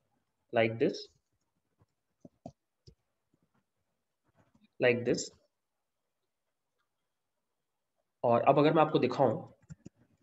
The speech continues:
तो ये रहा मेरा X train। So you can see, randomly कोई भी रो उठ करके आपका training data में चला गया, ninety rows, two कॉलम्स। और अगर आप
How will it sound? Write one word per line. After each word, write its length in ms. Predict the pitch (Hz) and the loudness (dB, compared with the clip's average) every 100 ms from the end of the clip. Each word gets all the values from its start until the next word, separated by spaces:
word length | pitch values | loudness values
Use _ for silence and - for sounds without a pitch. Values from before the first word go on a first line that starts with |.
| _ - | _ -8
तो 60 | |
ये 200 | 131 123 | -2 2
रहा 100 | 135 | 2
मेरा 220 | 131 131 - | 4 2 2
X 140 | 110 | -2
train। 300 | - - 147 - - _ _ _ _ _ _ - - - _ _ _ - _ _ - _ - | -4 -2 -2 -2 -14 _ _ _ _ _ _ -20 -18 -18 _ _ _ -20 _ _ -20 _ -14
So 80 | - | -6
you 100 | 131 | 0
can 120 | 143 | 0
see, 200 | 143 170 151 - - - 117 | 0 -2 -4 -14 -20 -10 0
randomly 720 | 123 131 160 208 214 147 - - - _ _ _ _ _ - | 4 6 8 6 6 4 2 -6 -20 _ _ _ _ _ 6
कोई 200 | 190 202 | 8 8
भी 180 | 196 | 6
रो 120 | 180 180 | 8 8
उठ 260 | 170 175 | 6 4
करके 460 | 143 117 - 175 - - - - - _ _ - | 6 4 4 -4 -6 -18 -20 -20 -20 _ _ 2
आपका 680 | 131 131 - 147 151 - - _ - | 2 2 4 6 6 2 -14 _ 0
training 340 | 143 139 147 | 2 4 4
data 220 | 135 123 120 | 4 4 2
में 100 | 131 | 2
चला 220 | 113 101 | 0 0
गया, 180 | 104 104 - _ 143 | -2 -8 -12 _ -4
ninety 760 | 123 110 113 117 170 254 - - - | 0 2 2 -2 -4 -4 -8 -16 -4
rows, 400 | 117 151 - - _ - | 0 0 -2 -8 _ 0
two 100 | 190 | 2
कॉलम्स। 480 | 127 104 107 - - _ - - - | 6 4 2 -8 -12 _ -20 -20 -6
और 120 | 127 123 | 0 2
अगर 160 | 131 | 6
आप 320 | 139 - - | 4 4 -12